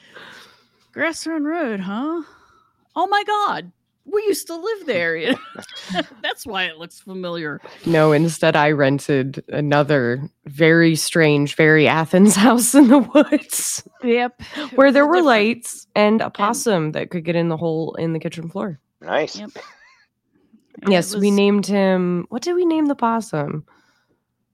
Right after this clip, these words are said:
Speaker 1: It, it wasn't Guildenstern. I don't remember who, what it was.
Speaker 2: We named it something, and now I can't remember. I'm sorry, I interrupted you.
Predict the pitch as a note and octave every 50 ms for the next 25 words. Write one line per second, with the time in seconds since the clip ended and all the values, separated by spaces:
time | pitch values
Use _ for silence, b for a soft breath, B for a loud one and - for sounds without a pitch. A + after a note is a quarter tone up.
0 | _ - F#3 - - - _ _ _ _ _ _ - D#3+ C#3+ - _ _ _ _
1 | - - F#3+ A3 A#3+ A#3 - A#3 A3 F#3 - - _ _ _ _ _ - G3+ G#3+
2 | A#3 G3 D#3 - - - - - - D3 - - - - - F3+ - _ _ -
3 | - G3 A#3+ - - F#3 F#3 F3+ A3 A3+ G3 F#3+ - - A3 - _ G3 G3 A3
4 | - - - - - - - - - - - _ _ _ _ _ _ _ _ _
5 | _ - G#3+ G#3+ C4+ C#4 C#4 D#4 E4 E4+ D#4+ D4 C#4 - - - A3+ A3 A3+ A3
6 | - F#3 D#3+ D3+ D#3 D#3 D#3+ E3+ F3 F3 F#3 F#3+ - - F#3+ - G3+ G3 G3 G3
7 | F#3+ F#3+ F3+ E3 E3 D#3+ - F#3+ G#3 G3 - F#3 E3+ D#3 D#3 E3 E3+ E3+ F3 F#3
8 | F3+ E3+ - - F3 E3 D3 D3+ D3+ D3+ D#3